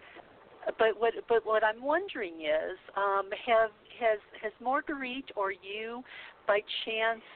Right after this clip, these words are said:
um, done any research to see if the Dead Sea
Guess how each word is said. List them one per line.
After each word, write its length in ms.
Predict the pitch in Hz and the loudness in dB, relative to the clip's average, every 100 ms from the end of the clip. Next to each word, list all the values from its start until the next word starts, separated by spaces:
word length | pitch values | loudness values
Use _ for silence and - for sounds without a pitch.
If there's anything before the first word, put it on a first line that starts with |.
| - | -4
um, 500 | 196 190 180 175 170 - - - - - - | 0 2 0 -2 -12 -16 -20 -20 -20 -8 2
done 240 | 220 226 | 4 4
any 220 | 214 190 170 | -2 -8 -8
research 640 | 185 208 - 247 240 247 - - - | -10 -10 -8 -2 0 0 -6 -10 -12
to 40 | 190 - | -12 -10
see 360 | - 214 208 214 | -6 -6 -4 -2
if 100 | 196 - | -2 -2
the 60 | |
Dead 220 | 175 190 190 - | 0 0 0 -4
Sea 160 | 208 | -10